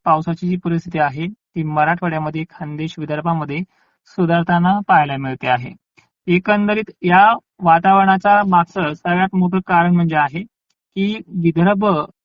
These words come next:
आणि मराठवाड्यातल्या लातूर, बीड, परभणी, जालना जिल्हा, त्यानंतर हिंगोली परिसर,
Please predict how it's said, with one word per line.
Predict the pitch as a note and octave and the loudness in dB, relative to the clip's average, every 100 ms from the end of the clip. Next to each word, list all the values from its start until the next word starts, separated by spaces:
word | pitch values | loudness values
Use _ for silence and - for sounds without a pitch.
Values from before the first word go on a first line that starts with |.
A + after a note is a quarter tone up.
| _ | _
आणि | - D3+ D#3+ | -4 -2 0
मराठवाड्यातल्या | F#3+ F3+ E3+ E3+ G3 G3 F3+ E3+ D3 C#3+ - - _ _ _ F#3 | 2 2 2 2 2 0 -2 -2 -4 -4 -8 -20 _ _ _ -2
लातूर, | F3 F#3 F#3+ G3 F#3+ G3+ | 4 4 2 -4 -2 -2
बीड, | E3+ E3+ E3+ F3 F3+ | -2 0 2 2 -2
परभणी, | F3+ D#3+ D3+ E3+ E3 D3 F3 _ _ _ F#3+ | -4 -4 0 2 2 -2 -16 _ _ _ -10
जालना | D#3 E3 D#3+ E3+ F3 | 0 2 2 4 2
जिल्हा, | F3 E3 D3+ D3+ G3 _ _ _ - | 2 -2 0 0 0 _ _ _ -6
त्यानंतर | E3 E3 F3 F#3 | -4 0 0 0
हिंगोली | F3 F3 D#3+ E3+ F#3 | 0 0 0 0 0
परिसर, | F#3 D#3+ D#3 F3 | 0 -4 -4 -6